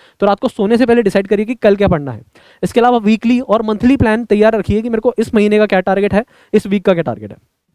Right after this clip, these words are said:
इस तरीके से। सर, ये journal क्या है, क्या हमें journal entry करनी है, Accounts पे कहाँ से आ गए? नहीं, नहीं बेटा, journal का मतलब है, journal का मतलब क्या होता है? Entry को record करना,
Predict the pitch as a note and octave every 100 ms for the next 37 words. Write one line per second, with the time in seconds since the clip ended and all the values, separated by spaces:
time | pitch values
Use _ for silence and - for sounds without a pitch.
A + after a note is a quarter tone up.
0 | _ _ _ D3 - D3+ B2+ A2 B2+ -
1 | _ _ _ _ _ _ _ G3 B3+ F#3+
2 | F#3+ A3+ G#3+ F3+ - _ _ _ _ _
3 | G3 F3 F3+ F#3 F3 E3 G#3 A#3+ C4 A#3+
4 | A3+ G3 G3+ G#3+ A#3 G3 F#3 C#3+ A#2 _
5 | - E3+ E3+ C3+ F#3+ F#3+ - _ _ -
6 | E3+ G#3 G3+ F3+ F3 F#3 B3+ A#3 F3+ G3+
7 | A#3 A3+ A3+ G#3+ D3 A#2 - D#3 E3 A3
8 | G#3 G#3+ A3+ A#3 A3